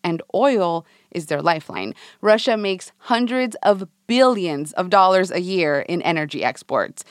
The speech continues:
Like, literally, every single day they make millions of dollars. And that's a big deal right now because lots of businesses are leaving Russia. Apple, Ford, B M W, ikea,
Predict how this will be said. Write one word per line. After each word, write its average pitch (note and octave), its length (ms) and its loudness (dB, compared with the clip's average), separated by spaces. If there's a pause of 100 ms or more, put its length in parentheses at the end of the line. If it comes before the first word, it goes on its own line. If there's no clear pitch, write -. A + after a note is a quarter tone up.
(160)
Like, G#3 160 -6
literally, G#3 400 0
every B3 360 2
single C#4+ 540 0
day C4 260 2
they F#3+ 160 0
make G3 240 0
millions G3 560 2
of D#3 100 -8
dollars. D#2 500 -2 (400)
And G3 220 0 (160)
that's B3 240 0
a C#4 60 -6
big A#3+ 200 -6
deal D4+ 200 2
right A3 160 2
now G3+ 180 4
because G3 320 -6
lots G3 300 2
of G3 100 -6
businesses F#3+ 640 -2
are F3 260 0
leaving F#3 640 -4
Russia. E3+ 480 -2 (200)
Apple, G3 580 0
Ford, G3 720 2
B E3 160 -4
M C#3+ 100 -4
W, G3+ 480 0
ikea, G#3+ 640 -2